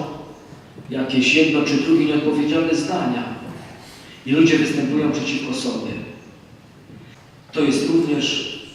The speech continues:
wielkie wyzwanie do tego, aby pielęgnując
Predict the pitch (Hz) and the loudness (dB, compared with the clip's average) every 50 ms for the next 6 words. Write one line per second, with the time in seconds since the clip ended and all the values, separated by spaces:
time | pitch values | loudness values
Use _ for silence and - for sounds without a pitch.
0 | - - 123 131 147 147 151 151 147 135 - 147 139 131 - 135 139 135 127 117 | -18 -6 0 2 2 4 4 4 2 2 2 2 0 0 0 0 0 0 0 0
1 | 117 120 - - - - - - - - - - - 127 123 123 147 147 127 139 | 0 -2 -4 -6 -8 -10 -14 -14 -16 -18 -18 -10 -4 -4 -2 0 0 0 2 2
2 | 139 135 127 127 131 - - 139 131 127 131 123 - - 180 180 175 - - - | 2 2 2 2 0 0 2 2 2 4 2 2 0 2 2 4 4 4 2 0
3 | - - - - - - | -2 -4 -6 -8 -10 -10